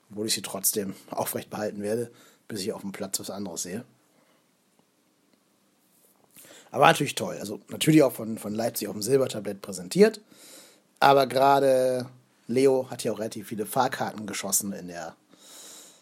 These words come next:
Hinrunde, als er fit war. Und deswegen freut's mich umso mehr für ihn, dass er dieses wichtige Tor geschossen hat und damit das Fünkchen Hoffnung für uns am Leben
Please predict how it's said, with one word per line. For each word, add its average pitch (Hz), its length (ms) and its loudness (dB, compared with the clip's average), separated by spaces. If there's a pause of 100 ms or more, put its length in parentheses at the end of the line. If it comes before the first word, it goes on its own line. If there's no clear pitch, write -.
(260)
Hinrunde, 160 500 8
als 165 180 2
er 131 60 -6
fit 156 220 -4
war. 151 260 4 (380)
Und 131 240 4
deswegen 123 360 2
freut's 117 280 -2
mich 110 140 -10
umso 104 220 -6
mehr 98 220 -6
für - 140 -10
ihn, 87 340 -12
dass - 180 -12
er 90 140 -12
dieses 85 340 -8
wichtige 92 460 -10
Tor 78 400 -8 (100)
geschossen 110 460 -2
hat 104 180 -8 (580)
und 135 200 0
damit 139 380 4
das 135 100 2
Fünkchen 185 560 4
Hoffnung 160 420 2
für - 180 -6
uns 117 300 -4
am 120 120 0
Leben 117 480 -2